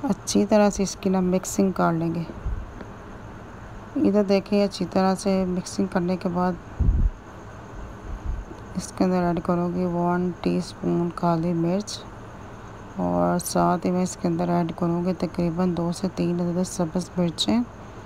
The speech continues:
तो इसको ना ऊपर से मैं कर दूँगी cover। तो मिलते हैं आपसे फिर हम dish out करने के बाद।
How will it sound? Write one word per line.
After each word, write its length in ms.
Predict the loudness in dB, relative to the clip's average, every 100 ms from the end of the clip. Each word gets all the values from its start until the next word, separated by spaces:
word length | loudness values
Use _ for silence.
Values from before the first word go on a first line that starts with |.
| -14 -14 -14 -14 -16 -16 -16 -12 -2
तो 280 | 0 2 0
इसको 320 | -2 0 0
ना 100 | 2
ऊपर 220 | 2 2
से 140 | 2 2
मैं 120 | 2
कर 180 | 4 2
दूँगी 300 | 2 0 0 2
cover। 320 | 2 4 2 -2 -14 -14 -14 -16 -14 -14 -14 -14 -4
तो 80 | 0
मिलते 440 | 2 2 0 2
हैं 100 | 4 6
आपसे 380 | 4 2 -2
फिर 200 | -2 0
हम 240 | 2 2 2
dish 260 | 0 0 2
out 140 | 0
करने 300 | 0 0 0
के 120 | 0 0
बाद। 280 | 0 0